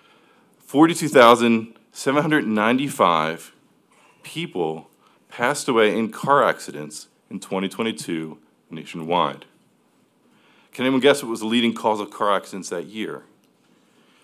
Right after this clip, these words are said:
Yes, speeding. Yes, drunk driving. Yes, reckless driving were all major cause of accidents. However, far and away, the greatest cause of car accidents, about twenty-five percent of all accidents, were caused by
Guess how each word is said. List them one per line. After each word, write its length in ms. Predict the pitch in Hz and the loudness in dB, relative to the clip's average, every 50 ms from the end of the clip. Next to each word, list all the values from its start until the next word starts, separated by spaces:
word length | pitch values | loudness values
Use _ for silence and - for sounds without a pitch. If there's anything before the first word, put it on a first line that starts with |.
| _ _ _ _ _ _ 98 | _ _ _ _ _ _ 0
Yes, 300 | 101 120 135 143 143 - | 4 4 6 6 4 0
speeding. 720 | - - - - 120 120 123 123 123 123 127 127 120 110 | -4 -4 -4 -2 0 2 2 2 0 -2 -2 -6 -8 -6
Yes, 260 | 107 120 120 117 - | -2 -2 -2 -2 -2
drunk 220 | - - 113 104 101 | -4 -4 -4 -6 -2
driving. 600 | 107 113 107 110 113 113 113 113 107 104 104 - - _ _ _ _ _ _ - _ _ | 0 2 4 4 4 4 2 0 0 -2 -6 -10 -18 _ _ _ _ _ _ -20 _ _
Yes, 200 | 127 120 - - | 2 2 2 6
reckless 360 | 110 131 127 - 151 135 - | 6 6 8 8 4 2 6
driving 240 | 151 135 127 131 113 | 6 6 6 6 4
were 100 | 113 120 | 4 6
all 140 | 117 117 | 6 6
major 340 | 120 117 120 120 117 139 120 | 6 6 4 4 4 2 0
cause 240 | - - 123 113 113 | 2 2 2 2 4
of 80 | 127 120 | 4 4
accidents. 640 | 101 95 95 - - 95 90 87 87 - - - - _ _ _ _ _ - _ _ - | 4 4 4 2 -4 -6 -6 -6 -6 -8 -12 -14 -16 _ _ _ _ _ -20 _ _ 0
However, 160 | 110 113 107 | 2 2 2
far 320 | - - - 120 117 135 | 0 4 6 8 8 8
and 100 | 147 156 | 8 6
away, 520 | 160 135 120 107 98 95 92 90 92 - - _ _ _ _ _ _ | 6 6 6 6 6 4 2 0 -4 -8 -16 _ _ _ _ _ _
the 100 | 120 113 | -10 -10
greatest 640 | 95 101 107 113 117 123 135 156 151 151 151 - - - _ _ _ _ _ _ _ _ | -6 -2 2 2 4 4 2 2 0 -2 -6 -10 -14 -20 _ _ _ _ _ _ _ _
cause 240 | - - 123 107 110 | 2 6 6 6 6
of 80 | 117 117 | 4 2
car 160 | - 113 104 | 4 4 4
accidents, 260 | 98 - - 120 95 | 4 2 -2 -6 -2
about 160 | 92 104 101 | 0 -2 -2
twenty-five 540 | - - - 135 147 156 151 - 160 156 151 | -2 -4 -4 -2 -2 -2 -2 0 0 0 0
percent 220 | 127 - - 143 131 | 0 -2 -4 -2 2
of 60 | 120 | 4
all 80 | 127 | 4
accidents, 680 | 117 123 143 131 - - - 90 85 82 78 - - - - _ _ _ _ _ _ _ _ _ _ _ | 6 6 4 2 -2 -6 -8 -6 -8 -8 -8 -12 -14 -16 -18 _ _ _ _ _ _ _ _ _ _ _
were 80 | 110 | -12
caused 340 | - - - 113 117 113 - | -6 2 4 6 6 6 4
by 440 | - 95 90 85 82 85 82 78 | 4 4 4 4 4 2 0 -4